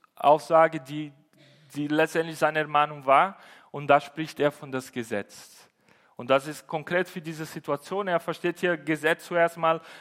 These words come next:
als die zehn Gebote, die fünf ersten Bu-, Bücher der Bibel, die Tora. Aber das Gesetz kann auch hier ein Prophet sein. Wir können mal an David denken,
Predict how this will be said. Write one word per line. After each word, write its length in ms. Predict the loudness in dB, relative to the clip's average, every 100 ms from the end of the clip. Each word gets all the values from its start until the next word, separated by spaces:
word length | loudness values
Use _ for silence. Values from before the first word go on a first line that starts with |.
| -6
als 200 | -2 -2
die 100 | -2
zehn 260 | -8 -8 -6
Gebote, 640 | -6 -4 0 0 2 -2
die 80 | -2
fünf 320 | -6 -8 -4
ersten 320 | 0 0 0 -8
Bu-, 280 | -6 -10
Bücher 340 | -8 -10 -10 -4
der 140 | -4
Bibel, 320 | -4 -8 -8
die 100 | -8
Tora. 500 | -10 -6 2 2 2 -6 _ _ _ _ _ -6
Aber 180 | 2 4
das 180 | 4 2
Gesetz 360 | 2 4 4 4
kann 200 | 2 4
auch 180 | 2 2
hier 180 | 2
ein 140 | 2 2
Prophet 420 | -8 -6 -6 -2
sein. 460 | 0 2 0 -10 -20 _ _ _ -10
Wir 100 | -4
können 260 | -2 0
mal 280 | 0 0 -2 -2
an 300 | -2 0 4
David 420 | 6 4 0 -6
denken, 320 | -6 -6 -16